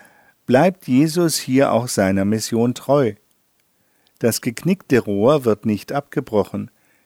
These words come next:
Der hier verwendete Ausdruck „selig ist“ wird in anderen Übersetzungen mit „freuen darf sich“ nach der Guten Nachricht Bibel oder „glücklich schätzen“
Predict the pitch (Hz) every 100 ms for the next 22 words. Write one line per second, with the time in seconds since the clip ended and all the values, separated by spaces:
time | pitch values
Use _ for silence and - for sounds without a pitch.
0 | _ - 113 104 139 214 - 123 123 131
1 | 123 113 - 113 165 - 117 107 - 113
2 | 185 139 98 113 127 - - _ _ _
3 | - 139 160 123 120 123 185 170 120 127
4 | 113 110 117 117 - 127 127 135 139 _
5 | _ _ _ - 110 - - - - 135
6 | 180 156 107 95 87 - - 123 - 101
7 | - 104 98 98 107 107 120 - 117 -
8 | 117 117 127 123 _ _ _ _ _ _
9 | - 117 107 101 131 185 147 113 - 113
10 | - - 127